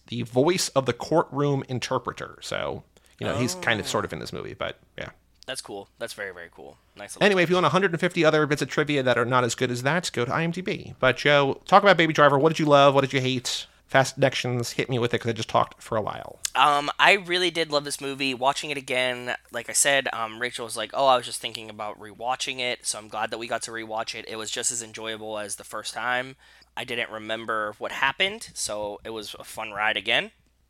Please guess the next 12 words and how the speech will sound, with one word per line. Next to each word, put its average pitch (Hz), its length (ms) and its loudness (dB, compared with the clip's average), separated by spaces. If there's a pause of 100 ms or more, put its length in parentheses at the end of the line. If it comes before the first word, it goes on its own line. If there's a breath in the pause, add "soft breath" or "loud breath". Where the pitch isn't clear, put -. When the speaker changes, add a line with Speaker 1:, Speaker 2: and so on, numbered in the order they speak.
(180)
Speaker 2:
And 156 140 -4
the 151 60 0
whole 226 200 -2
time 254 240 -2
I'm 202 80 -6
sitting 160 260 -2
there 156 140 0
watching 117 380 -6
this, 131 180 -4
I'm 127 100 -6
like, 117 240 -2 (400 soft breath)
"This, 180 960 2